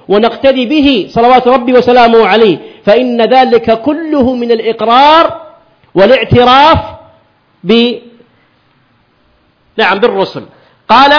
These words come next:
الإقرار بالله وملائكته وكتبه ورسله، وقبول ما نطق به كتاب الله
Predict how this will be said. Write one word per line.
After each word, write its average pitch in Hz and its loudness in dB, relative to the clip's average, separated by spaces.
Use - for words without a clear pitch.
الإقرار 254 0
بالله 240 -2
وملائكته 226 -2
وكتبه 240 -4
ورسله، 269 -4
وقبول 233 -4
ما 226 -2
نطق 262 -4
به 247 -6
كتاب 254 -2
الله 233 0